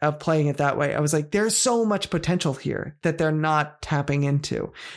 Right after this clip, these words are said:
that you could take it in any direction." It's really fascinating. I like that one a lot too. That was another movie that I was obsessed with as well. Uh, that was,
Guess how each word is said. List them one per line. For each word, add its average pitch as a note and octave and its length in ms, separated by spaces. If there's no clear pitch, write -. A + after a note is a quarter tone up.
that D#3+ 140
you E3 80
could E3 140
take F3+ 240
it E3 100
in D3 100
any D3 220
direction." C3+ 520
It's D3+ 200
really F3 460
fascinating. D3 680
I F3+ 140
like E3 240
that D#3 120
one D3+ 120
a C#3+ 40
lot C#3+ 220
too. C#3 340
That E3+ 200
was F3+ 160
another D#3+ 280
movie D3+ 220
that D3+ 120
I D3 120
was C#3+ 160
obsessed C3 360
with A#2+ 140
as - 160
well. G1+ 340
Uh, D3+ 240
that E3 260
was, - 340